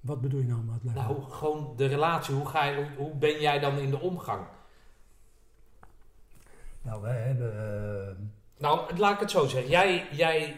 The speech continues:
Speaker 2: jij geeft haar een lijst met morsen, eh, met, met, met
Speaker 1: Ja.
Speaker 2: de code, zeg maar.
Speaker 1: Ja.
Speaker 2: Dan ga jij brieven schrijven in code. En dan, dan ga je ervan uit dat, dat zij dat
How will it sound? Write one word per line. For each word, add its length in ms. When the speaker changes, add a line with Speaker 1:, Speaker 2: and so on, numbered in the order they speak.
Speaker 2:
jij 320
geeft 360
haar 300
een 100
lijst 360
met 180
morsen, 680
eh, 300
met, 400
met, 220
met 100
Speaker 1:
Ja. 260
Speaker 2:
de 180
code, 340
zeg 260
maar. 340
Speaker 1:
Ja. 220
Speaker 2:
Dan 140
ga 340
jij 460
brieven 400
schrijven 440
in 240
code. 500
En 200
dan, 340
dan 280
ga 280
je 160
ervan 220
uit 300
dat, 280
dat 200
zij 140
dat 160